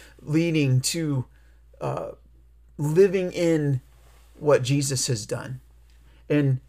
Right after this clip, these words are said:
enjoying the fruits of, of the Holy Spirit, the work of the Spirit in our lives. If we have that, the Father is looking at you with pleasure today. So I would, here's a couple of things, guys. So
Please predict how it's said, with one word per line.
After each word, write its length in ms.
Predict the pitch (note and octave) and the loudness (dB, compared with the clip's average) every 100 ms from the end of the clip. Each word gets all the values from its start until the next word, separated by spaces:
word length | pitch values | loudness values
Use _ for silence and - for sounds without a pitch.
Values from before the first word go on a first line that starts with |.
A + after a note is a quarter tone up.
| - - - | -20 -18 -2
enjoying 680 | D3+ C3 A2+ D3+ E3 E3+ D#3 | 0 2 2 2 2 0 0
the 80 | C#3 | -2
fruits 640 | - D3+ C#3 A#2 - - | -2 -2 0 -2 -8 -12
of, 640 | - C3+ B2 A2 C3 - - - - - - - - - - - - | -6 -4 -4 -6 -10 -20 -20 -20 -20 -20 -20 -20 -20 -20 -20 -20 -14
of 360 | E3 - C3 - | -10 -10 -12 -10
the 100 | B2+ | -8
Holy 360 | B2+ C3 C#3+ | 0 0 0
Spirit, 580 | C3 - - C3 - - - - - | -4 -6 -6 -6 -6 -10 -20 -20 -10
the 80 | B2 | -6
work 300 | C3+ C3+ C3 | -4 -4 -4
of 100 | B2 | -8
the 100 | B2+ | -8
Spirit 460 | - - B2 B2 | -8 -8 -8 -6
in 100 | B2+ | -8
our 140 | A#2 B2 | -8 -12
lives. 440 | - E3 - - | -14 -16 -18 -18
If 160 | - C3 | -16 -8
we 100 | C#3 | -6
have 440 | C3 D#3+ E3+ D3 | -4 -8 -10 -8
that, 540 | C#3+ C#3+ B2+ A#2+ - - - - - - - - - - - - - - - - - - | -8 -6 -8 -10 -18 -20 -20 -20 -20 -20 -20 -20 -20 -20 -20 -20 -20 -20 -20 -20 -20 -12
the 80 | C3+ | -6
Father 380 | - D3 D3 | 2 2 4
is 140 | B2 B2 | 0 0
looking 340 | B2+ - A#2+ | -2 -2 -6
at 120 | A#2 | -6
you 140 | B2+ A#2+ | -6 -6
with 180 | B2+ - | -8 -10
pleasure 360 | B2+ A2+ C3+ | -8 -8 -10
today. 460 | C3 - B2+ - - - - | -14 -14 -12 -14 -16 -20 -18
So 120 | - | -8
I 140 | C3+ D#3+ | -4 -2
would, 240 | - - | -4 -6
here's 260 | B2+ D#3 C#3 | -6 -6 -8
a 40 | |
couple 280 | C3 C3+ C3+ | -8 -8 -8
of 60 | |
things, 320 | B2+ B2 A#2 - | -10 -10 -12 -12
guys. 260 | A2 A2 | -12 -10
So 320 | - C#3+ C3 | -8 -6 -6